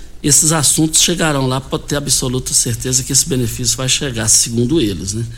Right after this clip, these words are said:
Só que tá demorando. Ali da, do, do, do Atacadão foi rápido, ali da Renovação foi rápido e lá tá demorando. E a população tá querendo saber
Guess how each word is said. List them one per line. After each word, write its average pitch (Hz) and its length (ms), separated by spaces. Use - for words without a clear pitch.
Só - 320
que 135 80
tá - 100
demorando. 196 640
Ali 135 320
da, 175 200
do, 151 160
do, 139 380
do 123 100
Atacadão 139 560
foi 120 200
rápido, 156 500
ali 151 100
da 143 120
Renovação 135 500
foi 127 240
rápido 147 280
e 240 40
lá 185 160
tá 208 80
demorando. 196 640
E 120 140
a 156 60
população 156 600
tá 185 160
querendo 156 340
saber 151 420